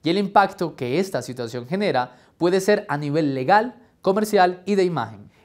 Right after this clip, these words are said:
En la siguiente figura se puede observar que el computador era vulnerable por el control de acceso que tenía, razón por la que quedó expuesto y la amenaza aprovechó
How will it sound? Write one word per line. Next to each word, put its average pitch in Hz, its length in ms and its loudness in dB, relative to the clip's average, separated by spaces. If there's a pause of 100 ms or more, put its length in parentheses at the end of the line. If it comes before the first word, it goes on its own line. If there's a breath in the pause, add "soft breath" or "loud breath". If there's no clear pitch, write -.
En 135 120 0
la 147 60 4
siguiente 180 400 2
figura 196 400 6
se 156 140 -2
puede 120 320 0
observar 143 760 2
que 139 80 0
el 117 120 -2
computador 127 720 0
era 127 200 -4
vulnerable 170 760 2 (300 soft breath)
por 110 180 -6
el 117 120 -2
control 139 440 2
de 151 60 4
acceso 139 360 -4
que 127 100 -4
tenía, 156 460 -2 (340 soft breath)
razón 170 500 2
por 208 180 2
la 151 160 2
que 139 160 -4
quedó 127 420 0
expuesto 117 800 -4 (300 soft breath)
y 127 80 -4
la 127 160 2
amenaza 139 520 2
aprovechó 165 680 2